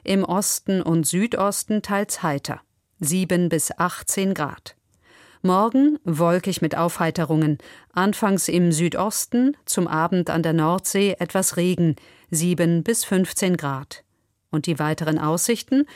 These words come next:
Am Montag anfangs in Küstennähe stark bewölkt, aber kaum Regen. Im Tagesverlauf meist viel Sonne. Dreizehn bis achtzehn Grad.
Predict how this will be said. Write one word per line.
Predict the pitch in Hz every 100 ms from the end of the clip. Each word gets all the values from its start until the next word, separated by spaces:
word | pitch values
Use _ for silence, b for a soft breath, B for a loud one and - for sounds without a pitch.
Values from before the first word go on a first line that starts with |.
| B B B
Am | 180 175
Montag | 180 240 254 247 233 240 -
anfangs | 190 233 254 240 208
in | 202
Küstennähe | - 262 - 233 214 196 180
stark | 180 - 160 165
bewölkt, | 190 185 190 262 - 160
aber | 147 143
kaum | - 156 170
Regen. | 180 180 226 262 B B B -
Im | 214
Tagesverlauf | 220 247 233 - 214 190 170 170
meist | 185 180 180 -
viel | - - 160 156
Sonne. | 156 175 180 156 B B B -
Dreizehn | 170 165 170 - 175 175 165
bis | - 180 - -
achtzehn | 160 - - 214 214
Grad. | - 147 135 - -